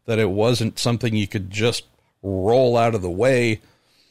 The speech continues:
The visual, just straight from when we saw it on the, uh, N B C broadcast,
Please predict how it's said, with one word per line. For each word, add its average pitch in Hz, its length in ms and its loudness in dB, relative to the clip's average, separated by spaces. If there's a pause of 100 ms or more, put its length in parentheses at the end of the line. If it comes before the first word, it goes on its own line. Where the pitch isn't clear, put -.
(720)
The 113 220 0
visual, 123 720 0
just - 420 -4
straight - 600 0
from 127 160 0
when 131 160 4
we 123 140 2
saw 135 400 2
it - 240 -6 (360)
on 113 280 -2
the, 110 240 -2
uh, 107 140 0
N 104 180 0
B 117 100 0
C 120 160 -2
broadcast, 107 800 -4